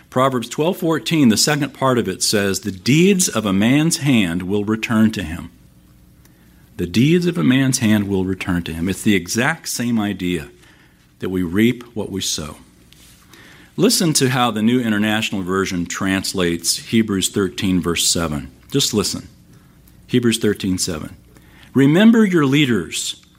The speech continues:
who spoke the word of God to you. Consider the outcome of their way of life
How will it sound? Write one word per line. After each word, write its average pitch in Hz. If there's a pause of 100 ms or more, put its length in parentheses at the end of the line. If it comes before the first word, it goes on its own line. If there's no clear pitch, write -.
(120)
who 123
spoke 151
the 120
word 113
of 104
God 107
to -
you. 73 (680)
Consider 214
the 147
outcome 147 (100)
of 113
their 139
way 131
of 95
life 95